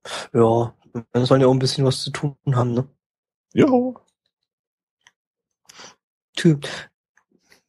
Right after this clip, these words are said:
Speaker 1: äh, in, in, in Frankreich, in Nordfrankreich gab's jetzt auch ein völliges, äh, Skandalurteil von einem Gericht, ne? Also von einem wohl Verwaltungsgericht, äh,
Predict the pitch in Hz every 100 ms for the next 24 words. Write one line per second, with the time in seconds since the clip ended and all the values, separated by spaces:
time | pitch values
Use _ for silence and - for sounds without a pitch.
0 | _ _ - - 139 117 120 123 120 123
1 | 127 123 - - 135 - 123 120 123 131
2 | 127 147 120 - 135 123 - 123 135 -
3 | - - 143 135 127 - - 95 - -
4 | - 127 143 135 131 131 123 - 123 117
5 | 117 - 117 120 120 120 - - 120 123
6 | 117 113 - _ 117 113 120 _ _ _
7 | _ _ _ _ _ _ _ _ - 117
8 | 113 113 _ - - 127 127 123 - -
9 | 127 123 123 120 - 120 110 - - 113
10 | 110